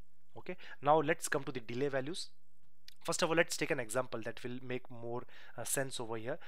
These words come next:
So let's say we have an, we have a input slew of forty picosecond. Okay, that marks this particular row of the delay table. Since it's of type one, this is of, this is this particular row of this delay table.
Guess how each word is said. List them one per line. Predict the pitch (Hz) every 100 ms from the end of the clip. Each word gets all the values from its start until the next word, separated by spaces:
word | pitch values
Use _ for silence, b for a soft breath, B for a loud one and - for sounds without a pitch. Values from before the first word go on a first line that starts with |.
| B
So | - 160
let's | 185
say | 185
we | 160
have | 156
an, | 156 156 135
we |
have | 143 139
a | 139
input | 139 123 - 160
slew | - 135 143
of | - -
forty | 117 117 147
picosecond. | - 120 123 - - 185 - b b - 120
Okay, | 185 190 B -
that | 127 143 -
marks | 127 127 139 - - 147 -
this | 156 -
particular | - 131 135 131 117 -
row | 127 135
of | 127 113
the | 131
delay | 113 107 107
table. | 104 104 101 B B
Since | - 139 135
it's | 143 - - -
of | 135 123
type | 127 123 - -
one, | 147
this | 135 -
is | -
of, | 127 - 139
this | 131
is | 131
this | - 131
particular | - 131 127 120
row | 120
of | 113 -
this | 110
delay | - 107
table. | 110 104